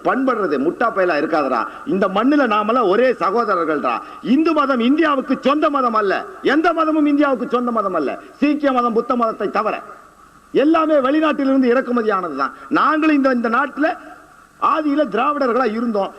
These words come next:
இவனுங்களோட கொடுமை தாங்க, அவன் இஸ்லாத்தை இறக்குமதி பண்ணிட்டா. நாங்களே அரேபியர்கள் அல்ல. எங்களெல்லாம் சும்மா பார்த்துக்கிட்டீங்க, "டேய், பாகிஸ்தானுக்கு போகிறோம்." இவன் யாரு தெரியுமா? ஆசியா கண்டத்திலிருந்து வந்த ஒரு வந்தேரி நாடோடி. இவன் நம்மளை பார்த்து சொல்லங்காட்டி தான் நாங்க அடியில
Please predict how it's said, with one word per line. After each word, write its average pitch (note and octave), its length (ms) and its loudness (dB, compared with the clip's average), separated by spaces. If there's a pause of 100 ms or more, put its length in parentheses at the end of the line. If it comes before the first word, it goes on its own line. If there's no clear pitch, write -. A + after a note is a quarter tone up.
(100)
இவனுங்களோட B3 520 0
கொடுமை D#4 320 0
தாங்க, A#3+ 260 -2
அவன் C#4 200 -4
இஸ்லாத்தை C4+ 460 -2
இறக்குமதி C4 340 -2
பண்ணிட்டா. A3 300 -2
நாங்களே B3+ 340 -2
அரேபியர்கள் A3 540 -2
அல்ல. C3+ 280 -4 (480)
எங்களெல்லாம் A#3 520 0
சும்மா A#3 220 0
பார்த்துக்கிட்டீங்க, G#3 680 -2 (300)
"டேய், G3 320 -4 (260)
பாகிஸ்தானுக்கு G3+ 560 -4
போகிறோம்." D#3+ 340 -2 (100)
இவன் G3 240 2
யாரு B3+ 240 0
தெரியுமா? A#3 500 -2 (240)
ஆசியா B3 360 0
கண்டத்திலிருந்து G#3 520 -2
வந்த F#3 200 0
ஒரு G#3+ 160 2
வந்தேரி G#3 520 0
நாடோடி. G3 560 -2 (1900)
இவன் G#3+ 240 -2
நம்மளை G#3+ 180 -2
பார்த்து G#3 240 -2
சொல்லங்காட்டி F#3 380 -4
தான் D4+ 100 -2
நாங்க F#3 280 -2
அடியில G3 240 -4